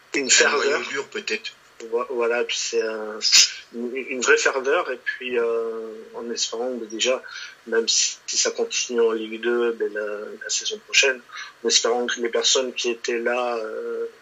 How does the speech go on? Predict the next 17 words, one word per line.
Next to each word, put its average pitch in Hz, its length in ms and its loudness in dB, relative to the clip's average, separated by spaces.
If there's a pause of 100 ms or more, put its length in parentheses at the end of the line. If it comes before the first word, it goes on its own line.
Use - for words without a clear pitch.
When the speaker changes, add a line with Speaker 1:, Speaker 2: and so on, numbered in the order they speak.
(640)
Speaker 1:
cette - 300 0
année 123 220 2
seront 120 340 2
là 113 120 2
l'an 117 140 0
prochain, 143 440 2 (1160)
et 110 140 -4
tout - 240 -2
en - 60 0
sachant - 440 6
qu'il 127 160 -2
y 120 40 0
a 120 40 -2
un 120 60 -2
nouveau 117 300 -4
groupe 120 340 -8
de, 110 640 0